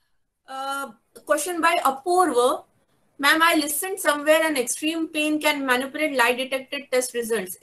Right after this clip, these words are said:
Is this true?" Uh, extreme pain is, has started when? From the beginning, then in the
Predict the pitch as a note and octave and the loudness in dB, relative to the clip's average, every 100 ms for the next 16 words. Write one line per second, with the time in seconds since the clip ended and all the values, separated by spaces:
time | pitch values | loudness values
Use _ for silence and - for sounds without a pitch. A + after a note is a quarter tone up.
0 | C4 A3+ D4+ D4+ - D4 G#3+ - _ _ | -8 -6 -6 -8 -8 -6 -6 -8 _ _
1 | _ _ _ _ C#4 C#4 C#4+ C#4+ - - | _ _ _ _ -12 -8 -6 -8 -10 -10
2 | - E4+ F#4 G#4 - E4 F4+ F#4+ F4+ - | -10 -8 -8 -8 -4 -4 -2 -6 -10 -8
3 | D#4 D4+ - - _ _ _ _ _ - | -6 -6 -10 -14 _ _ _ _ _ -4
4 | C#4+ D4 D4 C#4 E4+ D4 A3+ G#3 A3+ F3+ | -4 2 2 2 -2 -10 -6 -2 -2 -4
5 | - _ _ _ _ _ _ _ _ _ | -12 _ _ _ _ _ _ _ _ _
6 | _ _ _ _ _ _ _ C4+ C4 D#4 | _ _ _ _ _ _ _ -8 -8 -6
7 | E4 E4+ D#4+ D4+ F#4+ B4+ - _ _ _ | -8 -6 -6 -6 -6 -6 -10 _ _ _
8 | _ A3+ C4+ D4+ B3+ C4+ C4+ | _ -4 -2 -2 -4 -4 -4